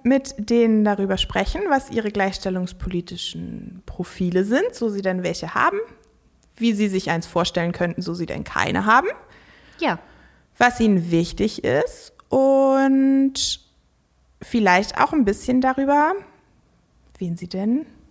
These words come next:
Speaker 1: repräsentieren. Bisschen kritisch hinterfragen.
Speaker 2: Ja, das finde ich sehr gut. Hab ich grad so drüber nachgedacht. Hab ich noch nie drüber nachgedacht, dass das eigentlich eine sehr sinnvolle Frage ist.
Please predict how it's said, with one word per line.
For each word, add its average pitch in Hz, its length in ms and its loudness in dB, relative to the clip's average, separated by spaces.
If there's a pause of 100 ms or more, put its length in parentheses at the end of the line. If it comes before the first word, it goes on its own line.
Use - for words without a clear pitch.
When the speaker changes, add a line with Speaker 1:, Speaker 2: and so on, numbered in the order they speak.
(840)
Speaker 1:
repräsentieren. 247 1120 0 (1080)
Bisschen 208 260 -4
kritisch - 440 -8
hinterfragen. 208 840 -6 (1200)
Speaker 2:
Ja, 233 180 0
das 370 140 -2
finde 440 180 4
ich 453 100 -6
sehr 190 200 0
gut. 151 260 -6 (640)
Hab 269 100 0
ich - 120 -10
grad - 260 0
so 392 80 -2
drüber 277 260 0
nachgedacht. 277 640 0
Hab 233 120 -6
ich 220 100 -6
noch 240 120 -2
nie 311 160 -2
drüber 277 260 -4
nachgedacht, 262 480 -4
dass - 200 -10
das 220 200 -6
eigentlich 202 260 -6
eine 220 80 -2
sehr 175 180 -4
sinnvolle 190 360 -4
Frage 277 320 0
ist. - 260 -6